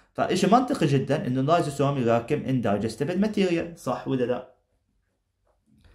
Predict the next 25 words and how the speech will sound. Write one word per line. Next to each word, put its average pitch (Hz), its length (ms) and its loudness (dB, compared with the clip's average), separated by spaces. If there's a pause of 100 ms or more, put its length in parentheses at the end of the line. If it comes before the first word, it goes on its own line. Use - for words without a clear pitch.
(960)
أوكي، 156 220 0
فهي 135 400 4
the 117 240 4
residual 165 420 4
body 190 300 6 (720)
منطقي 143 480 0
جدًا 202 440 4
إنه 143 220 2
to - 80 -4
accumulate 160 640 0
in 131 220 4
long-lived 135 580 2
cells، 98 200 -8
في 113 80 -4
خلايا 135 420 0
بتعيش 120 400 -6
كثير، 101 240 -8
لأنها 131 140 -4
بتكون 196 440 0
تعرضت 180 600 2
يعني 123 500 -6
أو 120 180 -6
تعاملت 151 540 -2
مع 143 120 0
كثير، 165 800 0